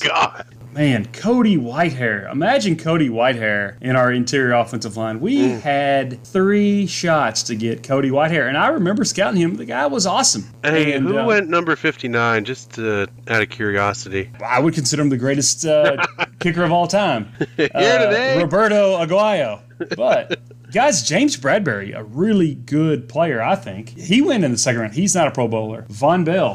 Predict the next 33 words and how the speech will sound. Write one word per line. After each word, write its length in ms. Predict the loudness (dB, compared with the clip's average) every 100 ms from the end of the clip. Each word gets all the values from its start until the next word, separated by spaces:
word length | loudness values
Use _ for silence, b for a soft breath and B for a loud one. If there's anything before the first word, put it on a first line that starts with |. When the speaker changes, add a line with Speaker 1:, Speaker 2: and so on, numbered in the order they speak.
| -4
Speaker 2:
who's 180 | -2 0
kind 160 | 0 0
of 60 |
had 160 | 2 0
his 120 | 0
moments, 380 | -2 -2 -4 -4
right? 220 | -4 -4 -10
Speaker 1:
Yeah, 120 | -14 -10
well, 100 | -6
we've 100 | -2
got 160 | -2 0
Tyler 260 | 0 2 0
Speaker 2:
Uh, 40 |
Speaker 1:
Boyd. 60 | 0
Speaker 2:
good 140 | 0
and 160 | 0 0
bad. 500 | 2 2 2 -2 -6
Tyler 360 | 0 2 2 0
Boyd, 480 | 0 2 0 -4 -12 -8
Jarran 500 | 0 2 2 2 0
Reed, 380 | 0 -2 -2 -8 -18 -16
really 340 | -6 -2 0 0
good 300 | 0 0 0
defensive 360 | -6 -8 -8
tackle. 460 | 0 0 0 -6 -10
So 260 | -2 0 2
we've 140 | 2
got 100 | 0
about 220 | 0 0 0
ten 180 | -2
players, 400 | 0 2 2 0
Landon, 320 | -4 -4 -6 -4
who, 480 | -2 0 0 -2